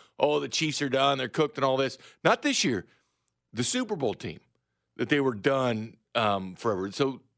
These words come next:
everybody was doing that, but the Chiefs shut 'em up by winning. It's, it's all you have to do. Here's Andy Reid's, uh, comments about the, uh,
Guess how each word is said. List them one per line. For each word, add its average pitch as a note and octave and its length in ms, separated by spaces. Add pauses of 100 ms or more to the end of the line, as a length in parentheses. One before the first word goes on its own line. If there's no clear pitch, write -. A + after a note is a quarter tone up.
everybody E3+ 300
was B2 120
doing E3 260
that, A#2 240 (520)
but B2 100
the - 80
Chiefs - 420 (160)
shut D#3 300
'em C#3 100
up D3+ 140
by A#2+ 80
winning. B2+ 360
It's, - 180
it's B2 260
all B2+ 140
you A#2 80
have A2 100
to G#2 60
do. G#2 240 (260)
Here's D#3+ 260
Andy D3 240
Reid's, A#2 380
uh, G2 80
comments G#2+ 540
about G2 300
the, F#2 200
uh, D#2+ 120